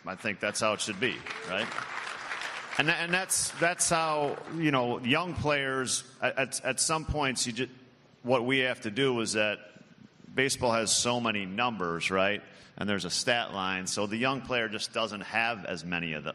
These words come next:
those stat lines. And you have to take a leap that this translates to, this is a good young player. Um, and it's important that we, every team,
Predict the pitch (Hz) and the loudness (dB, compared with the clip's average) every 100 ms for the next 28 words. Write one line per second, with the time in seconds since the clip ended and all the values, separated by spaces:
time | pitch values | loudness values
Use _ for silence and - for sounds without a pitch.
0 | - 90 87 82 - - - 120 123 87 | -4 -4 -2 -6 -10 -10 -4 0 0 0
1 | 82 73 92 - - - - 127 139 143 | -4 -4 -8 -12 -18 -20 -8 -4 2 2
2 | 151 135 127 139 120 117 147 143 113 98 | 2 -2 0 0 0 0 0 0 -2 -2
3 | - 117 - - 127 120 110 117 117 - | -8 -4 -4 0 0 2 2 2 0 -2
4 | 104 95 - 104 104 95 92 107 101 98 | 0 -2 -4 -2 0 0 2 2 2 0
5 | 90 117 95 67 - - - - - - | 0 0 0 0 -10 -18 -20 -20 -20 -20
6 | - 92 92 92 90 90 87 - - - | -2 4 6 4 2 -4 -8 -16 -20 -20
7 | - 123 139 156 120 170 175 143 131 123 | 0 2 4 0 2 2 4 2 4 4
8 | 113 - - - - - - 101 110 127 | 2 -6 -18 -20 -20 -20 -8 -2 4 4
9 | 123 123 - 160 139 113 - 90 71 76 | 4 2 2 2 0 -4 -4 -6 -6 -8